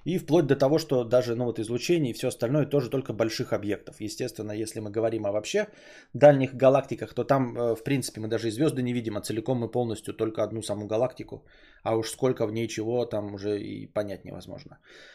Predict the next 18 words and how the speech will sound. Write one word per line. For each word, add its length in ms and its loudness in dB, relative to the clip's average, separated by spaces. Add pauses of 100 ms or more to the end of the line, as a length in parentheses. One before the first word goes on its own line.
(160)
Но, 560 10 (100)
м, 300 2
в 60 2
любом 280 8
случае, 380 2
оказывается, 600 4
с 60 -4
две 180 2
тысячи 280 0
четвертого 540 0
года, 180 0
мне 140 4
написали 420 4
в 60 -2
чате, 300 -4
что 160 -6
я 240 2
петух, 600 -2